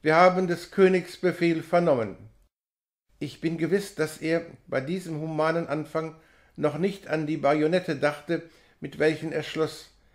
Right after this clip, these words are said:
„Ja, mein Herr“, wiederholte er, „wir haben ihn vernommen.“ Man sieht, dass er noch gar nicht recht weiß, was er will.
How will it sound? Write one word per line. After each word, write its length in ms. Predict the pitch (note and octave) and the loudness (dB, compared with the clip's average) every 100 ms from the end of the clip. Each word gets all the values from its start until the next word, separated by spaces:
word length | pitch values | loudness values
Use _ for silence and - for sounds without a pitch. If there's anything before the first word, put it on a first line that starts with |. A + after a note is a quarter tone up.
| _ _ | _ _
„Ja, 440 | - D3 E3 F3 F3 | 2 8 10 8 6
mein 220 | F3 F3+ | 4 4
Herr“, 320 | F3 F#3 E3+ | 4 4 2
wiederholte 480 | F3 F3 E3+ F3 F3 | 2 4 4 2 0
er, 300 | F3 E3+ E3+ - _ _ - | 2 0 0 -14 _ _ -2
„wir 140 | D#3+ | 4
haben 300 | E3+ E3+ E3+ | 6 6 2
ihn 240 | E3+ E3+ | -2 -4
vernommen.“ 560 | - F3 E3 A#2+ G#2 G2+ - _ _ _ _ _ _ _ | -2 0 2 0 -2 -12 -20 _ _ _ _ _ _ _
Man 240 | - D3 D3+ | -4 -4 -2
sieht, 300 | E3+ G3+ D#3 C#3+ _ _ - | -4 -6 -10 -20 _ _ -10
dass 180 | C#3+ D#3+ | -8 -4
er 60 | |
noch 180 | D#3 C#3 | -4 0
gar 180 | D#3 D#3 | 0 0
nicht 200 | D#3 C#3 | -2 -6
recht 260 | D3 - | -10 -6
weiß, 300 | C3+ C#3 D3+ | 0 2 0
was 160 | D3 - | -8 -8
er 160 | D3+ E3 | -6 -2
will. 240 | D#3 | -2